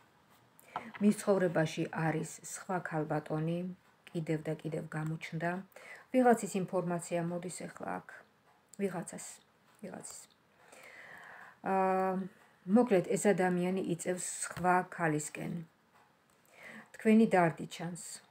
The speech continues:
ა, შევეკითხოთ, რა შეიძლება აქ გაკეთდეს, აბა, ვნახოთ. რა შეიძლება, რამდენად, ამ, სერიოზულია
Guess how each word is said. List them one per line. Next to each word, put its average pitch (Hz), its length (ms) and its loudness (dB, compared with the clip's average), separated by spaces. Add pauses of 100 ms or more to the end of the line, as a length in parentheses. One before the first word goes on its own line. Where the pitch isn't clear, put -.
(1300)
ა, 190 440 4 (800)
შევეკითხოთ, 185 480 -6
რა 196 160 0
შეიძლება 175 520 0
აქ 160 200 -6
გაკეთდეს, 160 680 -10
აბა, 165 220 -6
ვნახოთ. 165 500 -6 (800)
რა 190 220 2
შეიძლება, 170 720 -2
რამდენად, 208 720 4 (680)
ამ, 165 720 0
სერიოზულია 196 840 2